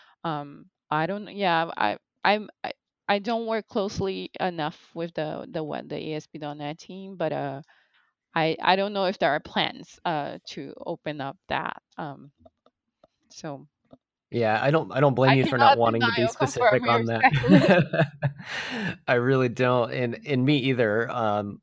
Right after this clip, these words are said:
Speaker 2: again, I'm, I'm speculating, but technically from where I'm sitting, I could see this is, it's a, either a ray of hope or, uh, you know, it's a foot in the door, however you wanna phrase it.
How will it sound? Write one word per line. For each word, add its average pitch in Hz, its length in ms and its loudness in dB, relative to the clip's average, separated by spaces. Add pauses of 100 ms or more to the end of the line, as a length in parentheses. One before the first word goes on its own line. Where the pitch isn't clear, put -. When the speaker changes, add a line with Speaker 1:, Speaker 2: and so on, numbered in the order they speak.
Speaker 2:
again, 120 280 0
I'm, 117 200 2 (120)
I'm 120 140 2
speculating, 107 720 0
but 104 240 0 (380)
technically 127 720 0
from 107 580 -2 (420)
where 117 200 2
I'm 107 140 0
sitting, 110 420 -2
I 107 80 -2
could 98 240 -10
see 110 840 -4
this 113 220 -2
is, 101 200 -6 (160)
it's 135 120 -8
a, 120 200 2
either 175 260 4
a 104 100 4
ray 123 260 4
of 110 120 0
hope 120 460 0
or, 98 220 0
uh, - 40 -6 (260)
you 107 80 -16
know, 98 340 -4
it's - 220 -12
a 98 140 0
foot - 320 -2
in 151 80 -10
the 135 60 -4
door, 127 500 2
however 135 260 2
you 135 120 0
wanna 113 180 -2
phrase 120 420 -2
it. 101 200 -2